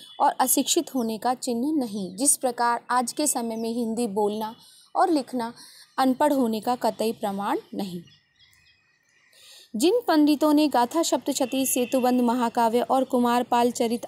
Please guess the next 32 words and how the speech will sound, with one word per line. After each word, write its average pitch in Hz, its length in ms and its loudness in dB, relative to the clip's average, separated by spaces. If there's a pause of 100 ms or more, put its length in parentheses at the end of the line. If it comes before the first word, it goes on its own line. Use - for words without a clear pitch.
आदि 226 220 0
ग्रंथ 226 240 -2
प्राकृत 233 500 -4
में 247 160 0
बनाए 208 320 -2
हैं, 277 220 0 (600)
वे 294 100 4
यदि 294 280 2
अपढ़ 262 380 0
और 247 200 2
गंवार 233 480 0
थे, 254 180 2 (300)
तो 254 60 6
हिंदी 240 320 4
के 233 140 0
प्रसिद्ध 247 460 0
से 269 180 2
भी 240 120 0
प्रसिद्ध 233 400 -2
अखबार 220 460 0
का 226 140 -2
संपादक 220 580 0 (360)
इस 240 200 2
जमाने 214 440 -2
में 214 300 -8
अपढ़ 233 340 -2
और 233 180 2
गंवार 208 420 -2
कहा 220 360 -4
जा 190 220 -6
सकता 254 480 -2 (280)
है 175 120 -10